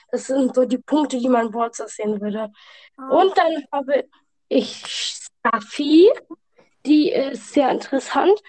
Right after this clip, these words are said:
Speaker 1: Die ist chromatisch. Ähm,
Speaker 2: Mhm.
Speaker 1: die ist so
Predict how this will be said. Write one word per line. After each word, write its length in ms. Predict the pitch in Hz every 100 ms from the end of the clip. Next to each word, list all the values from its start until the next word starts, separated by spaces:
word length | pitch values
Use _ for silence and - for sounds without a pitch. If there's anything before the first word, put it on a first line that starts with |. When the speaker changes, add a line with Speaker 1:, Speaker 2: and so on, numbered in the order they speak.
| - _ -
Speaker 1:
Die 80 | 269
ist 200 | - _
chromatisch. 1040 | - 262 233 214 220 - 302 415 494 - - _ _ _ _ _ _ _ _ _ _ _ _ _ _ _ _ -
Ähm, 280 | 285 294 415 - _ -
Speaker 2:
Mhm. 260 | 214 247 - _ _ _ _ _ _ _ _ -
Speaker 1:
die 120 | 294
ist 220 | 339 -
so 80 | -